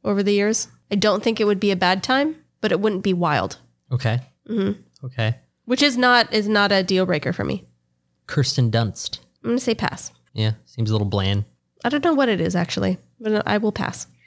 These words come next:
Speaker 2: She seems bland. You know who doesn't seem bland? And I know would be an easy yes for you.
Speaker 1: Um,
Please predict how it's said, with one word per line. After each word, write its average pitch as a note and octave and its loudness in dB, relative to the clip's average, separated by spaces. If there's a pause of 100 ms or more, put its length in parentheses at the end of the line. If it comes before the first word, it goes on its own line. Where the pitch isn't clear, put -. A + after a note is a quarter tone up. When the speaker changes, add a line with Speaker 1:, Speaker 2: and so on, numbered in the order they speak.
(320)
Speaker 2:
She - -4
seems G#2 0
bland. F2 -6 (320)
You D3 2
know B2+ 6
who A#2 4
doesn't G2+ -2
seem A2+ 0
bland? G#2+ 0 (320)
And G#2+ 0
I G#2 4
know G2 2
would G#2 2
be G#2 0
an G2 0
easy G2 0
yes F#2+ 0
for - -6
you. A2+ 0 (920)
Speaker 1:
Um, A3 4